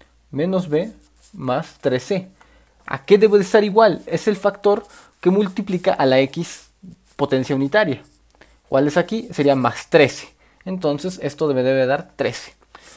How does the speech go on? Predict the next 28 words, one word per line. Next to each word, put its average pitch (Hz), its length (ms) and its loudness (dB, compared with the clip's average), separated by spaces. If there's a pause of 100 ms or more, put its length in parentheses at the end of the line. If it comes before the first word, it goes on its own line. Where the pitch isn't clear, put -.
(120)
Y 208 80 -4
finalmente 202 520 2
el 185 100 4
último, 180 400 -2
que 156 80 -2
es 147 80 -2
menos 127 340 -4
tres 165 260 -4
A, 160 180 -4 (800)
debe 190 260 6
de 226 100 10
dar 202 160 6
igual 185 340 6
a 131 40 2
la 131 160 2
constante 151 460 -2
que - 40 -14
está - 160 0
completamente 127 480 0
sola. 208 400 4 (280)
De 143 120 0
este 165 200 0
lado 165 220 6
la 127 120 4
constante 156 520 -4
vale 170 320 0
menos 143 580 0
nueve. - 260 -16